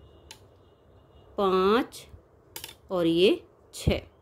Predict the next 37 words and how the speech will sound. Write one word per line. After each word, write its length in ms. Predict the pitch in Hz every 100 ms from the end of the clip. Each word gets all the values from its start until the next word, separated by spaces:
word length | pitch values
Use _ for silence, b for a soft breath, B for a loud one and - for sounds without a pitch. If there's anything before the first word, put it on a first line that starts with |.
| - - _ _ - - - _ - b b b -
स्टिच 420 | 202 208 - 285 -
के 160 | 285 269
बाद 260 | 247 262 247
ये 180 | 196 226
जो 140 | 254
हमने 300 | 247 233 233
डिजाइन 420 | 226 208 185 185 202
बनाया, 500 | 202 202 208 226 - -
अब 260 | 208 220 -
इसी 320 | 208 - 240
को 200 | 240 254
बार 300 | 208 175 180 175
बार 220 | 196 220
रिपीट 340 | 196 165 160
करेंगे। 400 | - 147 147 147
तो 140 | - 196
धागा 420 | 196 196 196 226
अपनी 280 | 220 226 226
तरफ, 280 | 233 240 262 b b b b -
एक 240 | 202 214 214
फंदा 380 | 254 233 226 233 -
उल्टा, 580 | 185 175 170 175 208 262 - _ -
फिर 180 | 214 220
धागा 360 | 226 214 233 233
पीछे 680 | 208 175 - 190 196 311 -
और 160 | 185 185
ये 220 | 170 226
जो 140 | 254
तीन 380 | 247 214 208 214
फंदे 360 | 214 214 196 196
हैं, 320 | 196 202 294 180
दो 280 | 165 196 208
को 200 | 226 233
छोड़कर 680 | - 202 175 165 180 214 b b b b _ -
तीसरे 500 | 247 262 269 269 285 285
को 380 | 208 208 226 -
इन 200 | 214